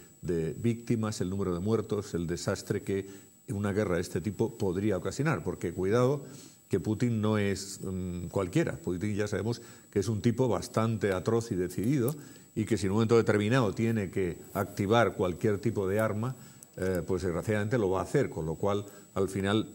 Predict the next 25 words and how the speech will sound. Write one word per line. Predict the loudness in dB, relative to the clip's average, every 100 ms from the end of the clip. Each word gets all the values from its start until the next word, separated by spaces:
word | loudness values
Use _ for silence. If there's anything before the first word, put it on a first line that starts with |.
| -8
mm, | -6 -4 -4
si | -4 -2 0
al, | 0 -2
lo | -2 -2 0
que | -2
quieres | 6 8 8 4
en |
el | 0 0
sentido | -2 2 2
que | 2
usted | -2 -2
está | -2
diciendo | -2 -2 -4 -4 -6 -10 -18 -8
y |
en | -6
el |
sentido | -4 -2 0 2
que | 2
decía | 0 2 2 2 0
el | -4
señor | 0 0 2
Boris | 2 2
Johnson, | 4 4 2 -4 -2
que | 0 0
es, | -2